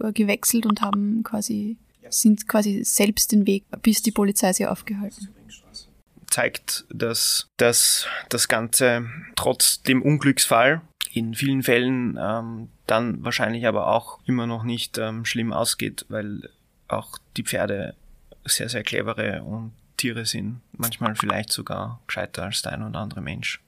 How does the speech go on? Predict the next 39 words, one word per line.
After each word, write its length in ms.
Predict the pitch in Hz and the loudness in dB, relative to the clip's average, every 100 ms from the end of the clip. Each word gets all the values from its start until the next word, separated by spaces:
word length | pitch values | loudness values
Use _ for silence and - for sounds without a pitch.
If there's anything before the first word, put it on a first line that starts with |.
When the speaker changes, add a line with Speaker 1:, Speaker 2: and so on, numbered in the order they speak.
| _ _ - | _ _ -6
Speaker 1:
Äh, 300 | - - - | -2 -2 -2
wirklich 480 | 247 196 208 214 220 | 0 0 0 -2 0
wenige 640 | 190 196 233 240 220 214 226 | 4 6 6 4 2 0 0
Situationen, 720 | 233 226 214 214 190 220 208 | 0 0 0 2 4 4 2
wo 60 | 196 | 0
die 120 | 196 | -2
Tiere 380 | - 202 202 196 | 0 0 0 -2
im 140 | 196 | 0
Winter 540 | 196 202 208 196 294 | -2 -2 -4 -4 -4
ausrutschen 640 | - 196 - 214 - 220 214 | -2 -2 0 -2 0 2 2
oder 260 | 196 190 | 0 -4
wo 60 | 185 | -4
sie 380 | - 190 185 208 | -2 -2 -2 0
eben 420 | 185 190 214 226 | 0 0 0 0
sich 240 | - 208 | -2 -2
so 240 | - 185 220 233 | -2 -2 -6 -6
verletzen? 580 | - 208 - - 262 - _ - | -2 -2 0 -2 -2 -8 _ -8
Speaker 2:
Ähm, 360 | - 120 117 117 | 2 4 6 4
ich 140 | 131 | 0
kenne 260 | - 131 139 | 2 4 6
jetzt 420 | 131 - - - | 4 2 0 -2
keine 400 | 131 117 120 120 | 2 4 4 2
Statistiken 720 | 120 120 123 147 - 151 147 | -2 0 0 0 0 0 0
dazu, 400 | 135 131 139 143 | 0 0 0 0
deswegen 800 | 160 123 - 120 117 113 110 107 | 0 0 0 2 2 0 -4 -4
kann 180 | - 113 | -2 0
ich 80 | 117 | 0
mich 180 | 117 | -2
da 140 | 110 104 | 0 0
jetzt 180 | 110 - | 0 -2
nicht 220 | 113 - | -4 -2
mit, 360 | 113 107 _ | -4 -4 _
äh, 300 | 98 98 104 | -4 -4 -6
Zahlen 480 | 104 113 95 110 117 | -4 0 2 2 0
aus 160 | - 117 | -2 -4
dem 140 | 127 | -4
Fenster 720 | - 107 117 - 127 120 117 | -2 -2 -2 0 0 2 -2
lehnen, 500 | 120 110 113 123 123 | -2 -2 0 0 -2
aber 540 | 120 110 110 113 113 | -2 0 2 4 2